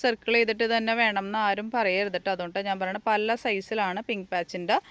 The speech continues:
ആ, പ്ലാന്റുകൾ വന്നിരിക്കുന്നത്. ഇത് കണ്ടോ, ഇങ്ങനെയൊക്കെ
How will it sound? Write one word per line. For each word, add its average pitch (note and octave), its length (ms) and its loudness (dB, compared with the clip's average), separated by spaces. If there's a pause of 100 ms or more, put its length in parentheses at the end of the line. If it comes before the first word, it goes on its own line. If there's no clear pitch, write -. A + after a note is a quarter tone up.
(420)
ആ, F3+ 40 0 (1120)
പ്ലാന്റുകൾ F3+ 480 4 (100)
വന്നിരിക്കുന്നത്. D#3+ 560 2 (580)
ഇത് F#3+ 160 -4
കണ്ടോ, D3 180 -2 (200)
ഇങ്ങനെയൊക്കെ F#3 480 0